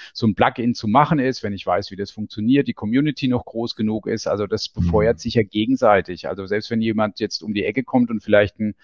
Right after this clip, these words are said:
Speaker 1: äh, zehnfach stärkeres Sprachmodell hat und so weiter, aber der hat halt noch vielleicht keinen Play Store, App Store dran, ähm, dann werden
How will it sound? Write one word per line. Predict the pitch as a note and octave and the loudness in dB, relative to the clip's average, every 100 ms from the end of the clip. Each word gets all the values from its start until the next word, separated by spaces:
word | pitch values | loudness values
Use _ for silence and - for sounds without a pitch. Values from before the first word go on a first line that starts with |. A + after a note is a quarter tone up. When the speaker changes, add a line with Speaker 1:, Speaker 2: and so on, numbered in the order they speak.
| - - - - _ | -16 -14 -12 -14 _
Speaker 1:
äh, | - G#2+ | 0 2
zehnfach | - B2 A#2+ A#2 | 4 4 6 2
stärkeres | - A2+ G#2 A2+ A#2 G#2+ - | 4 2 2 0 -4 -2 -4
Sprachmodell | - G2 A2+ C#3 C3+ A#2+ A#2+ | -2 2 2 2 2 2 2
hat | A#2 D3 - | 0 -2 -4
und | - | -12
so | B2 A2+ | -6 0
weiter, | A2 A#2 | 2 4
aber | G#2+ G#2+ | 2 2
der | G#2 | -2
hat | A2+ A#2 | -2 -2
halt | A2 | -4
noch | G#2+ | -6
vielleicht | - G#2+ G2 - | -6 -2 -2 -4
keinen | G#2+ G#2+ G#2+ F2+ - | -6 -4 -6 -6 0
Play | A2 A#2 | 2 2
Store, | - A#2 G#2 | 0 0 2
App | A#2 | 0
Store | - C#3 C3 | -4 -2 -2
dran, | - A2 B2+ C#3 - _ - _ - | -2 -2 -2 -4 -8 _ -20 _ -2
ähm, | G#2+ G#2+ A2 G#2+ | 0 2 0 0
dann | A2 G#2+ | 0 2
werden | G#2 A2 | 2 2